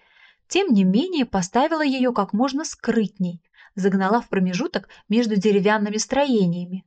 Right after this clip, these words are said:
с виду напоминавшими полуразрушенные сараи. Старый трёхэтажный дом, развалюха со штукатуренными и растрескавшимися стенами, с земляным, изъезженным тяжёлыми машинами, грязным двором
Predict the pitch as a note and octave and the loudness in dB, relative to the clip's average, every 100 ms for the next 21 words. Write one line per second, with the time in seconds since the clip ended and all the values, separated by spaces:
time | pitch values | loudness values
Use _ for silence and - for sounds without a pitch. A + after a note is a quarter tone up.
0 | _ - - D4 F#4 F#3+ F3+ F3+ F3 A3+ | _ -12 -4 0 2 2 0 -4 -2 -4
1 | - - F#3 - _ _ E4+ D#4 A3+ F#3+ | -2 -4 -4 -6 _ _ -8 0 0 0
2 | F#3 G#3 A3 G#3+ A3 - A#3 F#3 F3 E3 | -2 -2 -4 -4 -6 -2 0 0 -4 -12
3 | _ _ _ _ _ _ _ - - G3 | _ _ _ _ _ _ _ -20 -6 0
4 | G#3 A#3+ A#3 - G3+ F#3 G3 F#3+ F#3 F3+ | 2 2 -2 -2 -2 -2 -2 0 0 2
5 | F#3 A#3 C4 C4+ _ _ _ - C#4+ B3+ | 2 4 2 -4 _ _ _ -2 -2 2
6 | B3+ B3 C#4+ F#4 - D4 C#4+ - - G#3 | 2 4 4 2 2 -4 -4 -8 -4 -2
7 | - - F3+ - B3+ D#4 C#4 C4 A#3 A3+ | -2 0 -2 0 0 2 0 0 0 -2
8 | _ C#4 D#4 G3 - F3+ - A3+ - - | _ -2 -2 -2 0 0 0 -6 -6 -4
9 | G#3 G3 G3 - - F#3 F#3 F#3 F3+ F#3+ | -4 -4 -6 -8 -6 -4 -2 -4 -8 -8
10 | _ - F#3+ E3+ G#3 G3 F#3+ F3+ C4+ C4+ | _ -8 -6 0 0 2 2 2 2 0
11 | C4 _ _ - G#3 G3+ C#4 C#4+ B3+ A#3+ | -6 _ _ -4 0 2 2 2 2 2
12 | A3 G3+ F3 G#3 A#3+ A3+ G#3 F#3 F3 - | 0 0 2 4 4 2 0 0 -2 0
13 | C4 C4 A3+ G#3+ - _ F#3+ G3 A#3 C4 | 0 2 -2 -6 -18 _ -2 2 2 2
14 | A#3+ A#3 F3 F3+ F#3 F#3 F#3+ F#3 | 0 0 0 0 2 0 -2 -4